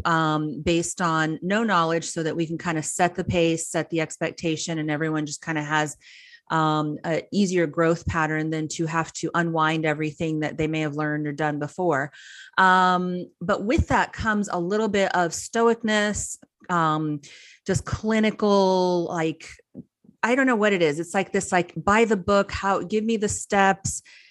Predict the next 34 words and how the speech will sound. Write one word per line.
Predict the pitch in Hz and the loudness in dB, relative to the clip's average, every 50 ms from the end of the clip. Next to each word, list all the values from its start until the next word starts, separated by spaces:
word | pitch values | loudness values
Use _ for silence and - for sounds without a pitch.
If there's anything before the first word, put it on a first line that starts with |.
| _ _ | _ _
Um, | - 180 185 180 180 180 175 175 170 170 170 170 - - | 0 2 4 4 4 4 2 2 0 -2 -2 -4 -4 -4
and | 190 190 | -4 -2
there's | 196 202 190 180 185 | -2 -2 -2 -2 -2
not | 196 202 196 202 214 254 277 - 202 190 | 0 2 4 4 4 4 2 -2 -4 -2
that, | 226 214 208 208 208 202 - - - - - - _ _ _ _ _ | 0 2 4 4 2 0 -2 -6 -10 -12 -12 -14 _ _ _ _ _
that | 185 196 180 165 - - | -2 2 2 2 2 0
easygoingness | 196 202 208 214 180 196 202 190 160 196 190 180 180 185 180 170 170 160 156 143 143 147 143 - - | -2 0 0 0 0 -2 -2 -2 0 0 2 2 2 2 0 0 -2 -2 -2 -2 -2 -2 -4 -6 -2
that, | - 170 160 156 151 143 - | 0 2 4 4 2 2 0
you | 185 170 | -2 -4
know, | 160 156 156 | -4 -4 -4
some | 151 - - 190 180 139 | -6 -6 -6 -8 -4 -4
initially | 170 175 - 214 240 247 240 240 - 180 139 107 - - - - - - - _ _ | -4 -2 0 0 2 2 0 0 -2 -4 -4 -4 -6 -8 -12 -18 -20 -20 -20 _ _
that, | 156 170 190 180 175 170 170 160 - 185 | 0 4 6 6 6 6 4 2 0 0
um, | 185 175 165 160 160 156 156 160 160 160 - 165 | 0 2 2 2 2 0 0 -2 -4 -6 -4 -2
that | 185 180 - | -4 -2 0
you | 185 196 190 | 0 0 0
would | 185 175 | 0 0
expect | 175 175 - - 208 190 - - | -2 -4 -2 -2 -2 -2 -2 -4
to | - 175 | -8 -6
have | - 214 233 277 254 | -4 -2 -2 0 0
it, | 196 165 - | 0 0 0
you | 170 170 | -2 -2
know, | 160 156 156 | -2 -2 0
at | 156 151 | 0 -2
a, | 151 160 - | -2 -2 -4
a | 143 | -6
fun, | - - - 185 180 170 165 165 160 156 143 | -8 -6 -4 -2 0 0 0 -2 -4 -4 -4
you | 165 151 | -4 -2
know, | 156 151 151 147 139 143 - | -2 -2 -2 -4 -6 -10 -6
place, | - 180 170 160 - - - | -2 0 0 0 -2 -6 -12
spa, | - - - - - 175 180 170 151 156 | -12 -14 -14 -4 0 2 2 2 2 0
spa, | - - - 196 190 180 175 160 156 156 | -4 -4 0 2 4 4 4 4 4 2
or | 151 147 | 2 -2
like | 143 143 147 147 | -2 -4 -4 -6